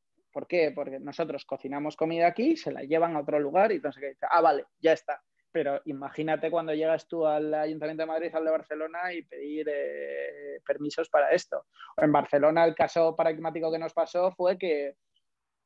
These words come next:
un vecino que de la quinta planta, cuando estábamos en un bajo, dijo que de su casa llegaban olores y tuvimos el local dos meses parado.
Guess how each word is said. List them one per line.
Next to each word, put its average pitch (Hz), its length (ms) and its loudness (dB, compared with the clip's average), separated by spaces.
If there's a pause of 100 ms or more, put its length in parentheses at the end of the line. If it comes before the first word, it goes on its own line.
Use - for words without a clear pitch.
(140)
un 165 160 -6
vecino 165 720 2
que 135 380 -4
de 139 120 -4
la 139 120 -4
quinta 170 420 2
planta, 180 360 2
cuando 139 180 -6
estábamos 160 360 -4
en 175 80 -12
un 175 140 -18
bajo, 202 440 0
dijo 180 280 -8
que 175 100 -4
de 170 60 -4
su 143 120 -16
casa - 200 -6
llegaban 165 380 0
olores 190 560 -2
y 151 80 -16
tuvimos 165 280 -12
el 170 40 -8
local 139 240 0
dos 139 200 -6
meses 135 220 -18
parado. 160 400 0